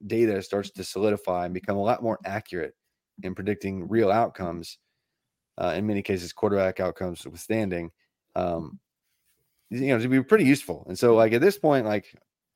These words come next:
the data matters. And Rome Odunze is a top ten pick. Um, just, that's just happening. And so if you like wide receivers with great athleticism that we're about to see put on display this week at the, at the N F L Combine, you, you like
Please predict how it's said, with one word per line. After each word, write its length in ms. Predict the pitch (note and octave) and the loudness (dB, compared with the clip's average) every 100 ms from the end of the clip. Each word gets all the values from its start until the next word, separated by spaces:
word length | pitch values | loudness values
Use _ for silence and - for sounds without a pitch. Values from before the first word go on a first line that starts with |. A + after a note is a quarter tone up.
| - | -16
the 140 | F#2+ | -4
data 360 | F2+ D#3+ D3+ G#2 | 2 4 4 2
matters. 580 | F#2 F#2+ E2+ D#2 - - _ _ _ - | -4 -8 -10 -14 -18 -20 _ _ _ -8
And 300 | G#2 G#2+ G2+ - | -4 -4 -6 -2
Rome 180 | B2 D3+ | 0 2
Odunze 240 | C#3+ B2 | 2 4
is 160 | A2+ F#2 | 2 2
a 40 | |
top 200 | F#2 F#2+ | -4 -8
ten 160 | - E2+ | -8 -10
pick. 340 | - - - _ _ F2+ | -12 -16 -20 _ _ -12
Um, 360 | F2 E2+ E2 E2 _ _ _ _ _ _ - | -10 -10 -12 -16 _ _ _ _ _ _ -8
just, 360 | G2 F#2 - | -6 -6 -6
that's 200 | G2 G2 | -6 -6
just 140 | - F#2 | -8 -4
happening. 340 | G2 G2+ D#2 - _ _ | -2 -2 -6 -20 _ _
And 120 | F#2+ | -14
so 320 | F#2 F#2+ F#2 - _ _ _ | -6 -4 -4 -8 _ _ _
if 120 | G#2 | -4
you 80 | G#2+ | 4
like 160 | B2 B2 | 4 4
wide 180 | B2+ A#2+ | 2 2
receivers 540 | A2 A#2+ A#2+ A#2+ A#2 | 0 0 2 2 -2
with 400 | - F#2+ F#2+ - _ _ _ _ | -6 -4 -4 -8 _ _ _ _
great 200 | G2+ A2 | -2 2
athleticism 600 | A2 G2+ G#2 G#2 G#2+ G2+ | 2 2 0 0 -2 -2
that 100 | G2+ E2 | -4 -6
we're 60 | |
about 200 | F2 F2+ | -4 -4
to 80 | G2 | -6
see 380 | - F#2 F#2+ F#2+ | -8 -6 -6 -6
put 120 | G2+ | -6
on 120 | G2 F#2+ | -4 -4
display 320 | F#2 F#2 F#2 | -4 -2 0
this 140 | F#2 | -2
week 140 | F#2 F2+ | -6 -6
at 40 | F#2 | -6
the, 80 | F2+ - | -6 -8
at 80 | F2+ | -6
the 60 | |
N 80 | F#2 | -6
F 100 | F#2+ | -4
L 100 | F#2+ | -4
Combine, 500 | - F#2 F#2 F#2 F#2+ - _ | -2 -2 0 0 -2 -10 _
you, 140 | G2+ F2+ | -8 -4
you 160 | F#2+ | -2
like 140 | G2 | -2